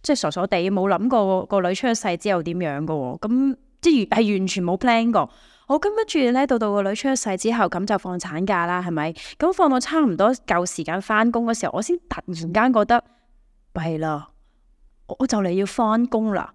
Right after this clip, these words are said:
下？我望住個女，佢好細嘛，兩個月啫嘛。佢咁細，媽媽就唔喺身邊啦。我突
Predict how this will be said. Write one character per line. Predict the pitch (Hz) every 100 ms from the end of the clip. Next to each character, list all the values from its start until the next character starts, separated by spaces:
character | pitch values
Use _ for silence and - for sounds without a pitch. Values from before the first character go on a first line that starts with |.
| _ _ _
下？ | 214 247 330
我 | 262
望 | 247 214
住 | 214
個 | 202
女， | 196 214
佢 | 254
好 | 208 175
細 | 185 220 214 208
嘛， | 226
兩 | 202 151 165
個 | 175
月 | 160 151
啫 | 180
嘛。 | 180 175 156 165 _ _ _ _ - -
佢 | 285
咁 | 294 269 277
細， | - 262 262 277
媽 | 190 190
媽 | 285 349
就 | 247
唔 | 170
喺 | 175 202
身 | 262 262 254
邊 | 262
啦。 | 233
我 |
突 | 277